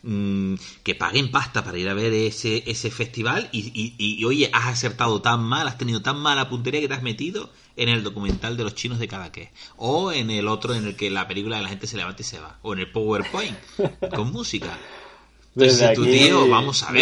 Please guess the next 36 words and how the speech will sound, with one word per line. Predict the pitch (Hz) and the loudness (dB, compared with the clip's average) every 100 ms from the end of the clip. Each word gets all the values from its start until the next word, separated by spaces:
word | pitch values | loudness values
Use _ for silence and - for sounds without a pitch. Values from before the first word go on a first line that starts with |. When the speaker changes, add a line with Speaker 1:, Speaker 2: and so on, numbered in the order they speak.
| 123 | 4
Speaker 2:
nuestro | - | 4
Speaker 1:
pero | 120 120 | 6 6
¿dónde | 120 156 | 6 6
coño? | 139 | 6
Speaker 2:
agradecimiento | 151 127 143 - 135 | 6 4 2 4 6
Speaker 1:
¿Qué | - | 10
coño | 180 185 | 10 10
Speaker 2:
a | 196 | 8
Speaker 1:
estoy | 220 170 | 8 6
haciendo | 165 170 190 175 | 8 8 8 8
con | 175 | 8
mi | 151 151 | 8 8
vida | 180 180 | 10 10
y | |
con | 170 151 | 8 2
mi | 139 | 0
dinero, | 120 117 117 104 98 | 2 0 0 0 -2
¿sabes? | 113 123 170 | -4 -4 -6
<laughs> | 123 - - 156 139 151 - - | -8 -8 -2 -2 4 4 4 0
Que | 127 | -2
Speaker 2:
por | 113 | 0
habernos | 107 110 117 127 | 2 0 0 -4
pasado | 131 123 - 127 127 | -4 -4 2 2 2
el | 117 | 0
Speaker 1:
No | 107 | -2
Speaker 2:
enlace, | 107 110 127 | -2 -4 -6
Speaker 1:
sé. | 160 | -10
Speaker 2:
pero | 101 98 92 90 90 92 - - - - | -10 -8 -8 -8 -10 -14 -18 -20 -20 -20
gracias, | 123 104 98 104 135 - | -20 -14 -12 -12 -12 -14
pero | 101 87 | -14 -12
no, | 90 110 | -12 -12
gracias. | 92 95 - - - _ - - _ _ _ _ _ _ _ _ - | -12 -14 -14 -16 -20 _ -20 -20 _ _ _ _ _ _ _ _ -6
Speaker 1:
No, | 123 147 | 0 2
no, | 135 | 2
no, | 117 107 | 0 -4
no, | 95 95 | -6 -10